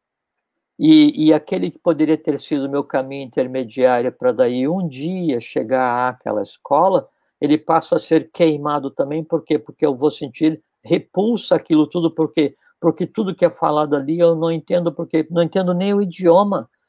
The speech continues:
não entendo a escrita, né? Não entendo, <clears throat> me dá um símbolo e me manda pensar nesse símbolo por cinco, por sete anos,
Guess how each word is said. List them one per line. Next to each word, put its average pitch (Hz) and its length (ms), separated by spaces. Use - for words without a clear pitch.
não 165 180
entendo 190 340
a 190 40
escrita, - 720
né? 156 180
Não 160 100
entendo, 175 560
<clears throat> - 920
me 143 120
dá 165 180
um 175 100
símbolo 147 640
e 156 80
me 160 100
manda 160 240
pensar 151 360
nesse 151 260
símbolo 147 420
por 135 260
cinco, - 440
por 143 140
sete - 420
anos, 160 560